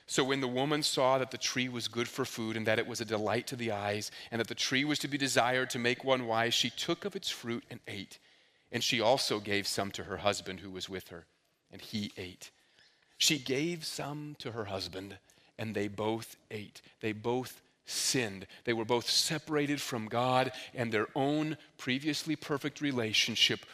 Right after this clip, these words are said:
was corrupted. And it's almost as if Jesus is sitting by a well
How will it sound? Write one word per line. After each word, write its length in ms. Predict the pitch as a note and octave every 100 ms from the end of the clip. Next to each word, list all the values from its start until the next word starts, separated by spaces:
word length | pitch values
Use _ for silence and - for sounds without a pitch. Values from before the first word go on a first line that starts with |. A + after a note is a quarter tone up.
| - -
was 240 | G#2+ -
corrupted. 640 | - A2 G#2 G2 - F#2+ - - -
And 100 | G#2
it's 140 | -
almost 420 | G#2 B2 C#3+ -
as 200 | D#3 C3
if 120 | A#2 A2
Jesus 720 | A2 G#2 G2 G2 - - - - - _
is 100 | G#2
sitting 440 | - A#2 B2+ C#3
by 160 | B2+ B2
a 100 | B2+
well 320 | A2 A2+